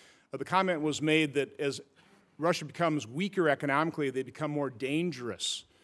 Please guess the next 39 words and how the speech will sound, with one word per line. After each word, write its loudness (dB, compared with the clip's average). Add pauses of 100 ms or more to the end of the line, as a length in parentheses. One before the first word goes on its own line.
(1080)
And -2
I, -4
I, 2
I 0
kind 2
of -2
agree 0
with 0
that 2
assessment, -2
which -2
is, -8
again, 2
why 4
I 6
believe -2
we -6
have 0
to -18
provide 0 (400)
a 0
military 4
response, -4 (340)
lethal 0
defensive -2
weaponry. 2
Let, 0
let 2
me -2
just -8
close 4
with -6
a -4
quote 2
by, 6 (480)
by 2
Georgian 2
President -2
Saakashvili, 0